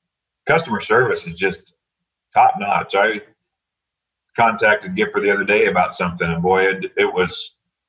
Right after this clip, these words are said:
less than five minutes they were back with me, and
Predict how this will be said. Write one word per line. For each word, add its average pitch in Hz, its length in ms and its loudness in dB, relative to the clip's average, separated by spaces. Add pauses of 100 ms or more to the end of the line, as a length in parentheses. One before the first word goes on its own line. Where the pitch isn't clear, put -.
(540)
less 113 200 0
than 95 140 -6
five 101 260 2
minutes 104 320 0
they 90 100 0
were 90 120 0
back 87 280 0
with 87 220 -4
me, 87 220 -2
and 82 160 -4